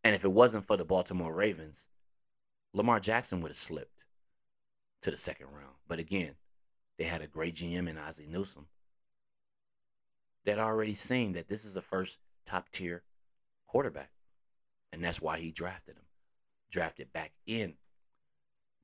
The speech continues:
to the first round to get him. And it, it, it panned out. But they have a great, great draft. They have a great, uh, uh, team of scouts there. And then they had a,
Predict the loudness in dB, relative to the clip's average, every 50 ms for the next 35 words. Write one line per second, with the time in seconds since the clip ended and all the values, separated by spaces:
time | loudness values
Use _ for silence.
0 | _ -12 -12 -12 -12 -12 -10 -10 -8 -8 -8 -6 -2 0 0 0 0 -4 -8 -12
1 | -16 -18 -18 -18 -18 -20 -20 -20 -20 _ _ _ _ _ _ _ _ _ _ _
2 | _ _ _ _ _ _ _ _ _ _ _ _ _ _ _ _ _ _ _ _
3 | _ -6 -4 -2 -2 -2 0 0 -2 -2 0 -2 -4 -4 -4 -2 -2 -2 -2 -2
4 | -4 -6 -6 -4 -4 -4 -6 -8 -14 -20 -20 -20 -20 _ _ _ _ _ _ _
5 | _ _ _ _ _ _ _ _ _ _ _ _ -6 -4 -2 2 4 4 4 4
6 | 2 0 0 -4 -6 -6 -4 -4 -4 -6 -8 -16 -20 _ _ _ _ _ _ _
7 | _ _ _ _ _ 0 0 2 2 0 0 -2 -2 0 0 0 -2 -2 -6 -6
8 | -4 -2 0 0 0 -2 -6 -6 -4 -2 -2 -2 -2 -4 -4 -2 -2 0 0 0
9 | -2 -2 -4 -4 -6 -8 -10 -14 -14 -16 -16 -16 -16 -16 -16 -18 -10 _ -6 -4
10 | 0 0 0 0 0 0 -2 -2 2 4 4 4 4 2 0 -2 -4 -4 -4 -6
11 | -12 -20 -20 -20 -20 _ _ _ _ _ _ _ _ _ _ _ -4 0 0 0
12 | 0 -2 -6 -14 -20 -20 -20 _ _ _ _ _ -20 _ _ _ _ _ _ _
13 | 2 6 8 10 10 10 10 10 8 8 6